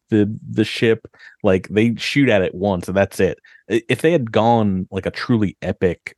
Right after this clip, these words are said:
scale, uh, you know, the, the, the, the profile of, of this monster, I think, would have been a lot different, even if they're just dealing with its tiny tentacles the entire, entire movie. That <laughs> brings my score for this one. Uh, in one of our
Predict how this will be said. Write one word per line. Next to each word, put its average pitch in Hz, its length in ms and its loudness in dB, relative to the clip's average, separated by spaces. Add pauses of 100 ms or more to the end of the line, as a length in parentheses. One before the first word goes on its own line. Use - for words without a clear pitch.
scale, 87 760 -2 (420)
uh, 202 160 0
you 226 120 0
know, 240 100 0
the, 233 240 0
the, 190 240 0
the, 180 400 -2
the 139 100 0
profile 156 640 0
of, 117 220 -4
of 104 140 -6
this - 260 -2
monster, 92 480 0
I 80 40 -6
think, 92 180 -4
would 87 60 -2
have 82 60 -4
been 82 380 -2
a 87 80 -2
lot 87 300 2
different, 85 320 -4
even 98 180 4
if 87 80 -2
they're 90 140 2
just 87 180 -2
dealing 87 260 0
with 80 140 -6
its - 240 -8 (160)
tiny 87 240 0
tentacles - 640 -6 (140)
the 85 80 -2
entire, 82 560 -2 (120)
entire 85 180 -2
movie. 85 340 -2 (500)
That 156 380 0
<laughs> - 320 -6
brings 147 420 0
my 151 640 2
score 117 680 0
for 113 160 -2
this 110 240 0
one. 110 320 2 (420)
Uh, 95 200 -2
in 101 580 -4
one 127 160 4
of 131 140 2
our 110 340 2